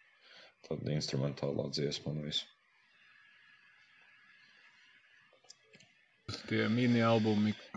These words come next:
Speaker 2: kam tur iznāk, cik
Speaker 1: Jā, un hard rock grupai Leti iznāca pirmais E P dziesmu gars.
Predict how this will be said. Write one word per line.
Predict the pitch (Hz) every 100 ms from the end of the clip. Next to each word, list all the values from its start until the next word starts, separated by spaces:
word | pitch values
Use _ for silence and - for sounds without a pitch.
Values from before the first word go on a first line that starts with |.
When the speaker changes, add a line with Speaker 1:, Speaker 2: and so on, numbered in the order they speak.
| -
Speaker 2:
kam | - 104
tur | 104 107
iznāk, | 104 104 98
cik | 95 92
Speaker 1:
Jā, | 95 95 87 78 - - - - - - - -
un | - 85 85 80 78
hard | - 92 92 85
rock | 92 -
grupai | 80 87 95 101 85
Leti | 78 80 92 - - 156 - - -
iznāca | 85 92 98 80 78 -
pirmais | 92 90 85 78 78
E | - 80
P | 80 87 85 80 -
dziesmu | - 87 85 - 80
gars. | 92 110 -